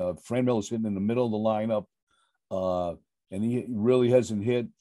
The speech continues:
for the first nine games of the season. It looks like you can throw him a breaking ball at any time, at any count, and, you know, he's gonna overswing or he's gonna be caught by surprise by it.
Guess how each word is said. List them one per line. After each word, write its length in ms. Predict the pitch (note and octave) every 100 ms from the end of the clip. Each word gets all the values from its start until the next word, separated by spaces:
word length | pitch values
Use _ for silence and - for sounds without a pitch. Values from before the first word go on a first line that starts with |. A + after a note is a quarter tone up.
| -
for 120 | A2
the 80 | F#2
first 400 | - A#2 A2 -
nine 240 | A2 A2
games 380 | G2 A2 A2 F#2+
of 80 | G2
the 80 | F2
season. 640 | - A#2+ A#2+ A2 A2+ G2+ _ _ _ _ -
It 100 | G2+
looks 260 | A2 A2+ A2+
like 220 | A2 G#2+
you 100 | G2
can 140 | G2+
throw 240 | - A2 G#2+
him 60 |
a 60 | G2
breaking 440 | F#2+ G#2+ A2 A2+
ball 500 | F#2+ G#2+ G#2 G#2+ G#2
at 140 | F#2+ F#2+
any 220 | G2+ A2
time, 420 | G2 G#2+ G#2+ G#2+
at 80 | F#2
any 220 | G2 G#2
count, 520 | F2+ - G#2+ G#2+ G#2+ _ _ _ -
and, 300 | F#2+ G2+ F#2+
you 120 | A2+
know, 100 | F#2+
he's 160 | G2 F#2
gonna 200 | G#2+ G2
overswing 800 | F#2+ G#2+ G2 F#2 - A2 A#2 A2+
or 120 | F#2
he's 100 | F2+
gonna 200 | F2 G2+
be 160 | F2+ F#2
caught 340 | - A2 G#2
by 140 | G#2+ G2
surprise 600 | - E2+ G#2 G2+ G#2 G2
by 240 | G#2+ G#2
it. 120 | G#2+